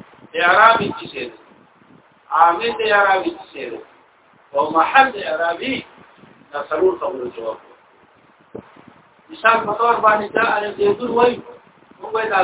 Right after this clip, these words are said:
زید معرب دی. ولې معرب دی؟ ځکه چې متمدن په ترتیب کې واقع شوی دی. اعراب یې څه شی دی؟ دا مرفوع دی. ولې؟ ځکه چې دی فاعل دی.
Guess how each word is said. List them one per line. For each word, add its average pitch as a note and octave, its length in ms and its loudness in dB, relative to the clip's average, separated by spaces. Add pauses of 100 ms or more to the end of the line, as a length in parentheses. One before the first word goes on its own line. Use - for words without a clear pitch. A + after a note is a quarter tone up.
(100)
زید G#3 240 -2
معرب F3 480 2
دی. F3 160 -2 (680)
ولې A#3+ 300 6
معرب A3+ 340 4
دی؟ G#3 120 -2 (100)
ځکه F#3 380 -8
چې - 100 -14
متمدن F3 600 -6
په - 180 -8
ترتیب - 400 -10
کې F#2+ 120 -10
واقع - 260 -6 (100)
شوی - 180 -14
دی. - 140 -14 (760)
اعراب A3+ 380 6
یې A#3+ 120 -8
څه - 180 -14
شی G#3+ 280 -4
دی؟ - 100 -14
دا F3+ 100 -2 (200)
مرفوع - 360 -4
دی. F3+ 140 -2
ولې؟ F#4+ 220 -6
ځکه - 200 -12
چې - 120 -20
دی - 60 -20 (100)
فاعل B2 420 -6
دی. - 100 -20